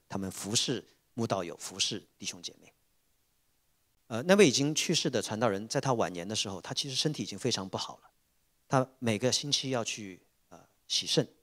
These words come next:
好几次。我在教会看到他的时候，那个时候他的腰已经直不起来了，啊，他的腰，他的腰几乎是九十度的弯着的。但即便是这样，他仍然每天去教会，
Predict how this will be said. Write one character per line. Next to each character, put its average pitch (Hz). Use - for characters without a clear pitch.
好 -
几 92
次。 -
我 127
在 196
教 202
会 190
看 -
到 143
他 135
的 123
时 -
候， 104
那 165
个 135
时 123
候 107
他 -
的 135
腰 147
已 117
经 101
直 92
不 -
起 -
来 -
了， 71
啊， -
他 -
的 143
腰， 143
他 160
的 135
腰 147
几 -
乎 170
是 143
九 82
十 -
度 147
的 80
弯 131
着 110
的。 -
但 170
即 170
便 262
是 -
这 139
样， 107
他 143
仍 165
然 139
每 101
天 120
去 113
教 90
会， 82